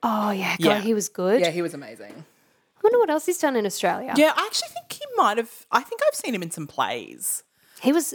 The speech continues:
Speaker 1: sensational.
Speaker 2: Yeah.
Speaker 1: Really, and he was really sick during that run. Did you know
Speaker 2: Oh, I
Speaker 1: that?
Speaker 2: think I did know
Speaker 1: He
Speaker 2: that.
Speaker 1: was really sick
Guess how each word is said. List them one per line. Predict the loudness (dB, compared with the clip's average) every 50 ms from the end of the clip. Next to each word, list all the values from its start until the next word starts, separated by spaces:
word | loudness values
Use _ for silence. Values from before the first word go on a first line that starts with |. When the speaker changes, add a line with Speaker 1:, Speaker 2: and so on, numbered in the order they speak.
| -12 _ _
Speaker 1:
sensational. | -2 0 2 2 0 -2 -4 -4 -4 -4 -8 -6 -4 0
Speaker 2:
Yeah. | 0 2 2 0 0 -2 -4 -6 -10 -12 _ _ _ _ _ _ _ _ _ _ _ -2
Speaker 1:
Really, | 2 4 4 4 4 2 0
and | -2 0
he | 2 2 2
was | 0 0
really | 0 0 0 0
sick | 0 -2 -2 -4 -4 -6 _ -18 -20 _ _ _ _ _ _ _ _ -2
during | 0 0 0 0
that | -2 -4 -2
run. | -2 -2 0 0
Did | 0 2 4
you | 4 6
know | 6 6
Speaker 2:
Oh, | 4
I | 4
Speaker 1:
that? | 2 0
Speaker 2:
think | 0 0 0 0
I | 0 0
did | 0 -2 0 0
know | 2 4
Speaker 1:
He | 4 4
Speaker 2:
that. | 4 4 2
Speaker 1:
was | 2 2
really | 2 2 2 2 0
sick | -2 -2 -6 -6 -8 -10 -12 _ -20